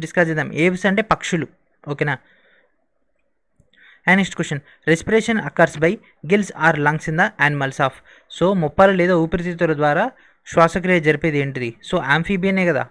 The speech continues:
ఉభయచర జీవులే కదా. నీటిలో ఉన్నప్పుడు మొప్పల ద్వారా, బయటకు వచ్చినప్పుడు ఊపిరితిత్తుల ద్వారా ఆక్సిజన్ ప్రక్రియను జరిపేది ఏంటిది? ఉభయచర జీవి.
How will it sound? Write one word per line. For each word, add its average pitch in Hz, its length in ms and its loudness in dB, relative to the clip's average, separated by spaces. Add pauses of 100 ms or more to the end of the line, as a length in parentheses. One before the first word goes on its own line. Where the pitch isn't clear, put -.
(140)
ఉభయచర 180 440 0
జీవులే 175 300 2
కదా. 139 140 0 (600)
నీటిలో 190 380 0
ఉన్నప్పుడు 190 320 -2
మొప్పల 170 240 2 (100)
ద్వారా, 143 220 2 (520)
బయటకు 175 260 2
వచ్చినప్పుడు 190 360 -2
ఊపిరితిత్తుల 170 640 0
ద్వారా 131 220 2 (580)
ఆక్సిజన్ 185 500 2
ప్రక్రియను 160 420 -2
జరిపేది 165 340 0
ఏంటిది? 190 240 -4 (920)
ఉభయచర 151 360 4 (100)
జీవి. 120 200 -8